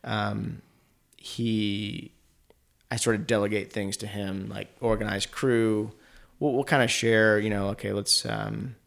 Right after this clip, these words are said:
let's get the right camera and, uh, let's get the camera rental order, get the right lenses ordered, and then book travel, you know, find the right hotel, find the right places to eat, get catering taken care of, and, uh,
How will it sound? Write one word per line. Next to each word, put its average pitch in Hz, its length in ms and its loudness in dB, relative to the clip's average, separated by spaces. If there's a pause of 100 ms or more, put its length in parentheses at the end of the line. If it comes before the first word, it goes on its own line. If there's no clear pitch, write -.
(720)
let's - 140 -8
get 117 160 2
the 107 60 -2
right 104 220 2
camera 104 680 -2 (420)
and, 113 380 -6
uh, 117 80 -8
let's 113 140 -8
get 117 140 -2
the 110 60 -6
camera 107 340 0
rental 104 320 -2
order, 101 340 0
get 104 120 -4
the 104 100 -6
right 101 180 0
lenses 104 360 -4
ordered, 101 420 -2 (580)
and 113 220 -2
then 101 380 -4 (100)
book 110 220 -2
travel, 98 760 0 (1120)
you 107 120 -8
know, 104 100 -6
find 107 220 -2
the 101 60 -4
right 101 160 -2
hotel, 98 580 -4
find 101 180 -8
the 101 80 -6
right 101 180 -6
places 104 300 -6
to - 80 -10
eat, 104 300 -6
get - 180 -6
catering 98 720 -6
taken 110 280 -10
care 104 220 -8
of, 104 320 -8
and, - 220 -8
uh, 50 200 -8